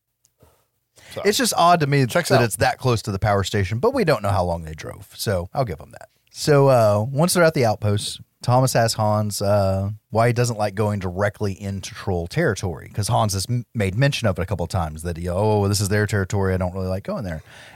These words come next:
Speaker 2: And, uh, Hans tells him about the slaughter, and that there was this one time that they had actually burrowed under all the power lines through these tunnels, and that he was sent in to kill 'em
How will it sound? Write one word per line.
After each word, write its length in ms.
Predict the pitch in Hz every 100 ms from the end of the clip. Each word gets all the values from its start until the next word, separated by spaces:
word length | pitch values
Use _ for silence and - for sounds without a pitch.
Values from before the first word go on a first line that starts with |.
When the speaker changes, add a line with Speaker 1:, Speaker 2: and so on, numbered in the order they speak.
| _
Speaker 2:
And, 300 | 110 107 101
uh, 220 | 98 90 82
Hans 340 | 113 123 107
tells 220 | 113 107
him 80 | 101
about 340 | 87 92 85 -
the 200 | 85 90
slaughter, 640 | - 98 95 85 - - - _ - - _ -
and 200 | 104 98
that 260 | 95 92 95
there 120 | 95
was 140 | 92
this 180 | 92 -
one 260 | 98 123 123
time 380 | 117 107 104
that 120 | 95 -
they 140 | 95
had 80 | 95
actually 580 | 95 92 - 98 90 85 - _ _ _ _ -
burrowed 720 | 117 120 123 110 82 80 76 -
under 300 | 95 90 92
all 400 | 101 101 98 95
the 100 | 95
power 340 | 107 113 110
lines 440 | 98 90 85 82 -
through 140 | 90
these 220 | 80 -
tunnels, 420 | - 131 104 90 92
and 120 | 87
that 120 | -
he 140 | 104
was 160 | 101 95
sent 240 | - 101
in 120 | 90 87
to 60 |
kill 300 | 95 - 90
'em 120 | 85